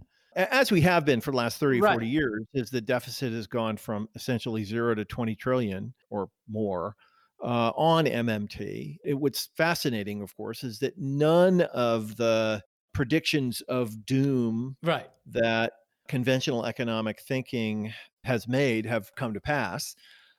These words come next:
Speaker 1: And, you know, when I first heard about M M T, I was sort of deeply skeptical.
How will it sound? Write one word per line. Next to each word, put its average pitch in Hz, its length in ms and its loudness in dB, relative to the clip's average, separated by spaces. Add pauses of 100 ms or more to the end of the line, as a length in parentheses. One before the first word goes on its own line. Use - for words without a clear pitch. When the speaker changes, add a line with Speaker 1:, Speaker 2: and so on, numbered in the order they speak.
(100)
Speaker 1:
And, 135 520 2 (140)
you 143 120 -2
know, 139 80 0
when 135 140 0
I 156 100 0
first 156 340 -4
heard 156 480 0
about 117 300 2
M 117 160 -2
M 110 160 -2
T, 120 220 -6
I 113 80 0
was 117 180 -4
sort 139 220 -4
of 104 320 -10
deeply 156 480 -6
skeptical. - 800 -8